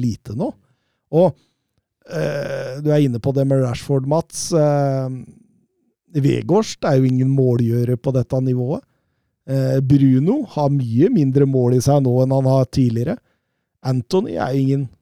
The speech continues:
Arjen Robben, som du er inne på. Han skårer jo ikke så mye, og, og Martial holder ikke. Sancho sliter med å plukke poeng. Altså, det blir så blytungt at det, altså,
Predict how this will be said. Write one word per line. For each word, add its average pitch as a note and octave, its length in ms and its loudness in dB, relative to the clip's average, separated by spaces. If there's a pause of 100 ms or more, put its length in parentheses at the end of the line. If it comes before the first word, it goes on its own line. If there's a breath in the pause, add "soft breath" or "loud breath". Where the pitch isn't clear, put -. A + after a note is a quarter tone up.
(340)
Arjen C#3 300 2
Robben, D3 340 4
som E3+ 200 -4
du F3 100 2
er E3+ 80 4
inne E3+ 180 0
på. - 160 -8
Han F#3+ 160 -2
skårer D#3 300 2
jo E3+ 80 2
ikke D3 100 -6
så F3+ 140 -2
mye, F3+ 240 -2
og, G3 300 -2 (120)
og D#3 220 0
Martial C#3 520 -2
holder E3 360 2
ikke. F#3 260 -2
Sancho - 560 -6
sliter E3 380 0
med F3 160 2
å D#3+ 80 -2
plukke E3+ 320 0
poeng. F#3+ 320 -2
Altså, E3+ 180 0 (460 loud breath)
det G3 80 2
blir D#3 480 2
så F3+ 400 2
blytungt F#3+ 880 -2
at F3 200 -2
det, F#3 120 2
altså, E3+ 300 0